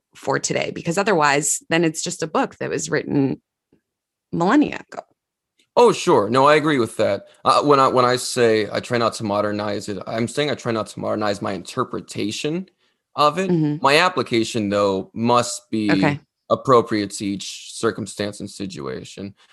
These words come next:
Speaker 2: The beauty
Speaker 1: Right.
Speaker 2: of it giving authority and instruction means that I must, through the Lord, have the wisdom to apply it to my current life today. So I totally agree with you there. More so the interpretation, right?
Speaker 1: Okay.
Speaker 2: Um, taking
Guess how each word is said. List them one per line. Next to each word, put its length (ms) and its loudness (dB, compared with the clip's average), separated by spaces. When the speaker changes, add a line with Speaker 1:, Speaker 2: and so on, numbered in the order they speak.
Speaker 2:
The 80 2
beauty 280 6
Speaker 1:
Right. 80 6
Speaker 2:
of 140 4
it 160 -2
giving 280 -2
authority 560 0
and 80 -4
instruction 760 -2
means 260 0
that 120 0
I 80 2
must, 640 -4
through 140 6
the 120 4
Lord, 240 -2
have 160 -4
the 80 -6
wisdom 600 -6
to 480 -4
apply 380 0
it 180 -4
to 500 -8
my 220 -6
current 480 -8
life 160 -16
today. 360 -10
So 140 2
I 60 6
totally 340 4
agree 120 2
with 140 -4
you 80 -10
there. 220 -2
More 180 4
so 180 0
the 120 0
interpretation, 920 -8
right? 240 -2
Speaker 1:
Okay. 260 -2
Speaker 2:
Um, 520 -2
taking 720 -4